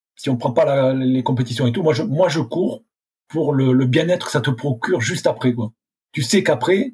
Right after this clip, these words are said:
dans ta journée, tu sais, tu prends ta douche après la course, tu... alors, ça fait plus d'une, <laughs> ça fait plus d'une phrase, mais tu prends, tu prends ta douche, et là, à un moment donné, t'as, t'as un bien-être, tu te dis, « Ouais, c'est bon, euh, je suis bien dans mon corps, je suis bien dans ma tête »,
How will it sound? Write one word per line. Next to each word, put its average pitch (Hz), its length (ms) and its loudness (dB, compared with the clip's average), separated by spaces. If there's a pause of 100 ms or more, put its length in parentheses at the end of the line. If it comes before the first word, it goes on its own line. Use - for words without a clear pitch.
dans 139 180 -2
ta 143 140 0
journée, 147 480 0 (440)
tu - 100 -12
sais, - 100 2
tu - 100 -4
prends 147 160 -2
ta 143 120 2
douche 151 200 -2
après 139 180 0
la 123 100 2
course, - 360 -6 (320)
tu... 127 400 2
alors, 113 200 0
ça 120 100 -4
fait 123 100 0
plus 151 140 -4
d'une, 131 100 2
<laughs> 117 100 -4
ça - 120 -14
fait - 140 -2
plus 117 120 -2
d'une 131 160 2
phrase, 151 260 -2
mais 117 140 -2 (360)
tu - 80 -2
prends, - 180 0
tu 165 140 -8
prends 127 140 0
ta 127 140 -2
douche, 175 280 -2 (200)
et 123 60 -2
là, 151 100 6
à - 20 4
un - 20 4
moment 156 160 4
donné, 160 200 4
t'as, 135 140 2
t'as 127 160 -2
un 127 40 0
bien-être, 135 320 2
tu - 80 -16
te 131 80 -2
dis, « 123 140 0
Ouais, 139 180 4
c'est 123 160 -4
bon, 131 280 0
euh, 110 220 -2 (220)
je - 140 -12
suis 120 140 -6
bien 151 120 2
dans 147 100 2
mon 127 140 2
corps, 156 340 2
je - 60 -12
suis - 120 -8
bien 147 120 0
dans 143 80 0
ma 127 120 2
tête », 160 300 -2